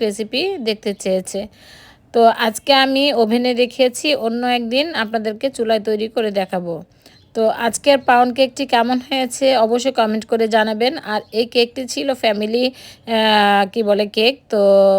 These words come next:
আমরা যেহেতু সবাই মিলে এক-, একত্রে খাবো, তাই আমি বড় করে আজকে এই কেকটি বানিয়েছি। তো দেখতে থাকুন আমার আজকের এই কেক রেসিপি, আশা করি ভালো লাগবে। তো খুব সহজভাবে দেখানোর চেষ্টা করেছি।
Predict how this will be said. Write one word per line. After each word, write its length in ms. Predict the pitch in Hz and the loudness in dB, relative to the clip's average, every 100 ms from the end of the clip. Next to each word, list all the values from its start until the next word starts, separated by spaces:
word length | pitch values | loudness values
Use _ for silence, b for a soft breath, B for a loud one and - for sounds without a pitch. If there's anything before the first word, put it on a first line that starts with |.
| - | 0
আমরা 260 | 202 208 233 | -4 0 2
যেহেতু 340 | 233 269 254 | 2 2 0
সবাই 300 | 262 233 233 | 0 0 0
মিলে 240 | 247 254 247 | 0 0 0
এক-, 220 | 226 - | 0 -2
একত্রে 420 | 220 214 233 254 | -6 -6 -8 -8
খাবো, 360 | 247 220 214 262 | -2 -2 -2 -4
তাই 260 | 269 220 214 | -2 -2 -2
আমি 160 | 220 | -4
বড় 300 | 208 208 214 | -2 0 0
করে 300 | 226 247 262 | -2 -2 0
আজকে 340 | 302 220 - 233 | 0 -2 -4 -4
এই 80 | 214 | -4
কেকটি 340 | 214 208 - | -6 -8 -6
বানিয়েছি। 640 | 233 202 190 185 180 185 175 B B B B B B _ - | -6 -4 -4 -8 -8 -10 -12 B B B B B B _ 0
তো 440 | 240 233 226 226 | 2 4 4 2
দেখতে 300 | 208 240 285 | 2 0 2
থাকুন 340 | 277 277 294 | 2 2 0
আমার 260 | 277 247 240 | 0 0 2
আজকের 480 | 233 226 - 254 247 | 0 0 0 2 4
এই 160 | 233 | 2
কেক 260 | 240 240 226 | 0 -2 -2
রেসিপি, 380 | 240 233 247 277 | -4 -6 -6 -2
আশা 240 | 240 208 220 | -2 -2 -6
করি 220 | 233 247 | -4 -6
ভালো 240 | 220 220 220 | -4 -6 -2
লাগবে। 460 | 220 214 226 311 427 B B B B _ | -4 -2 -2 -2 -6 B B B B _
তো 260 | 247 233 226 | 2 4 4
খুব 160 | 277 | 0
সহজভাবে 640 | 262 269 254 269 277 285 277 | 0 4 6 4 2 4 4
দেখানোর 360 | 254 240 254 | 2 0 -4
চেষ্টা 360 | 254 262 - 220 | -4 -6 -2 -4
করেছি। 480 | 196 185 180 180 | -2 -6 -8 -12